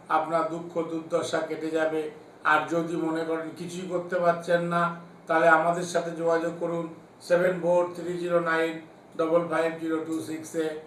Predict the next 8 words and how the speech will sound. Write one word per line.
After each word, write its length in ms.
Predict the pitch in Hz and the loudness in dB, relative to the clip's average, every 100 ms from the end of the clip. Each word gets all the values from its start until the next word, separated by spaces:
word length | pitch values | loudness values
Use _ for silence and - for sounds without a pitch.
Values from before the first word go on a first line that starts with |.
| - - 147 | -18 -14 -8
আমাদের 320 | 156 156 156 | -6 -4 -4
সাথে 300 | - 147 147 | -2 -4 -4
যোগাযোগ 380 | 147 147 143 - | -4 -4 -4 -8
করে, 260 | 160 147 143 - - - | -6 -6 -6 -8 -20 -8
আমাদের 300 | 139 147 151 | -6 -4 -4
সাথে 280 | 139 - 147 | -6 -6 -6
কন্ট্যাক্ট 440 | 147 143 143 147 - | -4 -4 -4 -6 -6
করুন। 260 | 147 143 | -8 -8